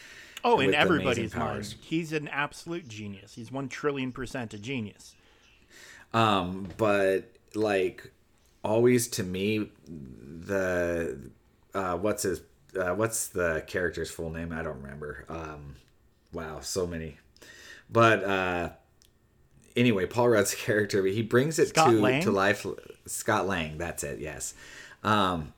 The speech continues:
Speaker 1: Who were,
Speaker 2: he
Speaker 1: apparently
Speaker 2: br-
Speaker 1: is also going to be a character in that new Avengers mo-, or video game, just F Y I.
Speaker 2: Yes. Yes.
Speaker 1: All about
Speaker 2: Yes.
Speaker 1: it.
Speaker 2: Um, absolutely. I can't wait for that because, yeah,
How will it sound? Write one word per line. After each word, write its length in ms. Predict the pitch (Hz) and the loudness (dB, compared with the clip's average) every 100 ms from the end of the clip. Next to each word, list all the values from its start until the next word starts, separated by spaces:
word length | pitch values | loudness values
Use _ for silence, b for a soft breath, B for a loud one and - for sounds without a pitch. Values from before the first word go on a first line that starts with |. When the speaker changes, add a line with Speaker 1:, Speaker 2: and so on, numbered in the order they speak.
| _ - | _ -4
Speaker 1:
Who 160 | 147 156 | 2 4
were, 360 | 147 143 147 - | 4 4 2 -4
Speaker 2:
he 60 | 143 | 6
Speaker 1:
apparently 380 | - 165 151 | 8 8 4
Speaker 2:
br- 40 | 123 | 2
Speaker 1:
is 100 | 113 | 2
also 300 | 117 - 120 | 2 0 -2
going 180 | 117 113 | 0 0
to 60 | |
be 120 | 110 110 | -2 -6
a 60 | |
character 540 | - 113 113 - 123 117 | -4 -4 -4 -4 -4 -2
in 120 | 113 | -2
that 140 | 113 | -4
new 140 | 117 117 | -2 -2
Avengers 440 | 120 127 139 139 | 0 -2 -2 -4
mo-, 200 | 156 151 - | -4 -6 -4
or 180 | 123 123 | -6 -4
video 240 | 139 151 | -4 -4
game, 240 | 160 170 180 | -4 -8 -8
just 280 | - 107 - | -10 -10 -12
F 160 | 123 - | -12 -10
Y 140 | 110 117 | -10 -10
I. 160 | 170 - - - - - | -12 -16 -8 -8 -8 -4
Speaker 2:
Yes. 500 | 101 80 80 - - - - | 0 0 -2 -10 -14 -16 2
Yes. 580 | 123 135 147 - - 117 | 4 6 4 -2 -6 -6
Speaker 1:
All 80 | 120 | -4
about 100 | 90 | -2
Speaker 2:
Yes. 420 | 113 131 - - - | -2 -2 -8 -10 -2
Speaker 1:
it. 40 | |
Speaker 2:
Um, 380 | 101 95 87 85 - _ - B B B B B _ 80 | 2 2 0 -6 -16 _ -20 B B B B B _ 0
absolutely. 720 | 90 - 95 90 92 78 69 | 0 0 0 2 2 2 -2
I 100 | 87 | -2
can't 220 | 127 110 | -2 0
wait 180 | 110 110 | 2 2
for 120 | 104 | 0
that 200 | 87 80 | 0 0
because, 320 | 82 90 82 | -4 -2 -2
yeah, 340 | 87 78 71 | -2 -2 -4